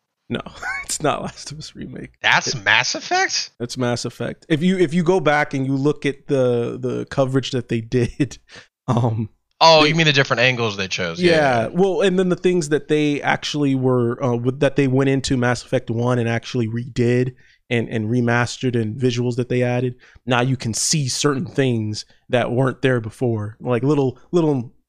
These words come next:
Speaker 1: touches
Speaker 2: Oh, little
Speaker 1: that they put in
Speaker 2: details
Speaker 1: there.
Speaker 2: that nobody
Speaker 1: Yeah.
Speaker 2: cares about. Gotcha.
Speaker 1: Exactly.
Speaker 2: I call it Mass Effect Big L Edition, but that's just
Speaker 1: <laughs> Big L Edition.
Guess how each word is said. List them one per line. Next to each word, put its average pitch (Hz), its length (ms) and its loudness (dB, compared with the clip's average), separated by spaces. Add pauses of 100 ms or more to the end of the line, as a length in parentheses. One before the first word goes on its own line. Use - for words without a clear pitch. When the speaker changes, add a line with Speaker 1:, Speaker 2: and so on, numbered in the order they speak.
Speaker 1:
touches 107 300 0
Speaker 2:
Oh, 104 60 2
little 104 200 0
Speaker 1:
that 98 60 -6
they 104 140 0
put 113 140 -2
in 98 60 2
Speaker 2:
details 98 220 -2
Speaker 1:
there. 98 140 -4
Speaker 2:
that - 40 -14
nobody 98 280 0
Speaker 1:
Yeah. 98 80 -6
Speaker 2:
cares 95 240 -4
about. 98 360 -2
Gotcha. 92 140 0
Speaker 1:
Exactly. 113 560 -2 (380)
Speaker 2:
I 117 100 6
call 113 220 2
it 101 80 -2
Mass 107 260 2
Effect 110 240 -2
Big 110 160 -2
L 98 240 0
Edition, 98 420 -8
but 101 120 -8
that's 107 180 -2
just 120 240 0
Speaker 1:
<laughs> 185 640 0
Big 160 360 -2
L 139 360 0
Edition. 151 600 -8